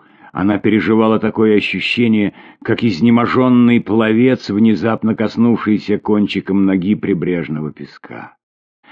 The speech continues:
Она хотела добраться до Изона и добраться немедленно, может быть, потому что она слишком долго ждала его. Когда она, наконец, взошла на ведущие к гроту ступени,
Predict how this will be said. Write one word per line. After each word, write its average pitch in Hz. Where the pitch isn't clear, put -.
Она 101
хотела 123
добраться 120
до 101
Изона 107
и -
добраться 120
немедленно, 135
может 107
быть, 107
потому 113
что 104
она 104
слишком 113
долго 98
ждала 80
его. 65
Когда 87
она, 87
наконец, 92
взошла 90
на 90
ведущие 113
к 82
гроту 104
ступени, 117